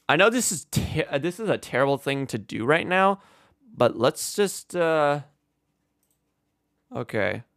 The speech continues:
I don't think this'll, no, I'm not gonna give away my, uh, internet. So right now, as of right now, I, uh, on the, uh, five gigahertz network that I have right now, because we have a five gigahertz network and we have a two point five gigahertz,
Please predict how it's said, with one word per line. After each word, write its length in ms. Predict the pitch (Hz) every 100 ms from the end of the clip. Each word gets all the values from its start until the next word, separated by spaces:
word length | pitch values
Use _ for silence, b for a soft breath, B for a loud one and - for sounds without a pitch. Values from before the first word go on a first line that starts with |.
| _ _ _ _ _ _ _ _ _ _ _ _
I 80 | 139
don't 100 | 208
think 200 | 202 160
this'll, 500 | 147 147 127 110 110 _ _ _ _ _ _ _
no, 380 | 139 139 139 -
I'm 140 | 139 170
not 180 | 185
gonna 160 | 175 165
give 160 | 151 147
away 200 | 143 139
my, 360 | 131 120 113
uh, 300 | 110 101 104 117 _ _ _ _ _ _ _
internet. 280 | 123 120 107
So 120 | 160
right 260 | 190 262 226
now, 480 | 170 156 180 208 - -
as 160 | 156 190
of 100 | 208
right 160 | 196
now, 220 | 160 147 151
I, 200 | 147 160
uh, 280 | 151 127
on 240 | 131 156 151
the, 220 | 151 147
uh, 240 | 143 135
five 360 | 123 175 165 160
gigahertz 720 | 156 143 135 127 110 - - - _ _ _ _ _
network 580 | 127 139 156 151 135 120
that 140 | 117 113
I 60 |
have 200 | 113 107
right 160 | 101 98
now, 140 | 98
because 240 | 110 139 131
we 140 | 160
have 120 | 190
a 40 | 160
five 240 | 180 175
gigahertz 400 | 185 185 196 202
network 260 | 175 175 175
and 100 | 156
we 120 | 147
have 120 | 147
a 40 |
two 160 | 135 147
point 160 | 127 113
five 160 | 110
gigahertz, 600 | 107 110 104 104 101 -